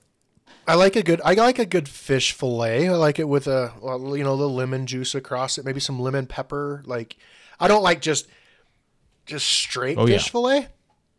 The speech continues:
Speaker 1: Like, hey, I just caught this fish. Let's fillet it up and grill it right here. Like,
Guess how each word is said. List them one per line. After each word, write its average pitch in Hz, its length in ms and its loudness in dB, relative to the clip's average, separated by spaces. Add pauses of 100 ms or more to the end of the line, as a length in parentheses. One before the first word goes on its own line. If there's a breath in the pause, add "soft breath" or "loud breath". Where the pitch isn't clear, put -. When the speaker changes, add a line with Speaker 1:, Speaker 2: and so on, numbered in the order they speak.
(440)
Speaker 1:
Like, 131 340 -4
hey, 170 380 0
I 135 80 -2
just 139 180 -4
caught 160 220 0
this 139 140 -2
fish. 160 240 -2
Let's 139 120 -8
fillet 139 280 0
it 139 60 2
up 143 100 0
and 127 80 -12
grill 139 180 2
it 139 60 -2
right 131 140 -2
here. 139 180 0
Like, 117 200 -4